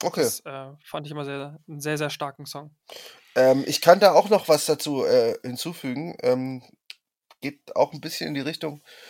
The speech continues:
Speaker 1: Äh, und zwar kennst du die, äh, Sängerin Yosin oder Josin,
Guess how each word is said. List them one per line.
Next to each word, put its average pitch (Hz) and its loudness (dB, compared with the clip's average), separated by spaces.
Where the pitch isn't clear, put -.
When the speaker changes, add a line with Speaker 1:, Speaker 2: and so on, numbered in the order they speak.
Speaker 1:
Äh, 139 2
und 120 0
zwar 139 2
kennst - -8
du 147 -6
die, 127 -4
äh, 120 -2
Sängerin 131 -4
Yosin 135 -6
oder 123 -4
Josin, 165 -8